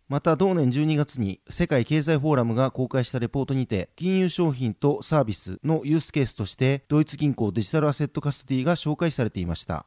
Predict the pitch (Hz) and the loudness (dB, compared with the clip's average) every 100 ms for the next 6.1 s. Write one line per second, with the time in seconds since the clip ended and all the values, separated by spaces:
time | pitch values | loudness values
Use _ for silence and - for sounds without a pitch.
0 | _ - 185 190 185 180 175 165 175 - | _ -2 2 2 2 0 2 2 0 2
1 | 156 139 - 131 131 131 117 107 151 143 | 0 0 0 -2 0 -2 -2 -2 0 0
2 | 135 143 - 143 131 - 101 101 110 123 | 0 -4 -4 -6 -6 -6 -4 0 2 0
3 | 123 - 160 170 147 120 101 _ - 156 | -2 -2 0 2 2 0 -2 _ -2 0
4 | 160 156 147 110 92 - 107 147 147 143 | 0 0 0 0 -4 -6 -2 0 2 0
5 | 131 127 - - - 156 - 135 123 127 | 0 0 -2 -6 0 0 0 -2 0 0